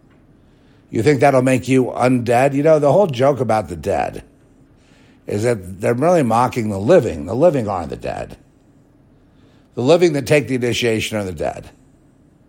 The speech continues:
And the, the, the living that continue on despite all the social pressure to conform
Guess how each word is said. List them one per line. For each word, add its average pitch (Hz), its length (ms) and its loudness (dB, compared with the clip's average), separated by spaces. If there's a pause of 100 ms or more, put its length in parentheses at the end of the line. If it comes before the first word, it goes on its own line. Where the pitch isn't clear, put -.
(1200)
And 104 580 -8
the, 110 180 -2
the, 113 280 -4
the 113 180 -4
living 147 360 2
that 113 300 -2 (680)
continue 147 520 0
on 131 180 0
despite 120 460 -2
all 120 140 2
the 107 200 -4 (140)
social 120 360 0
pressure 113 380 -2
to 110 100 -6
conform 92 640 -4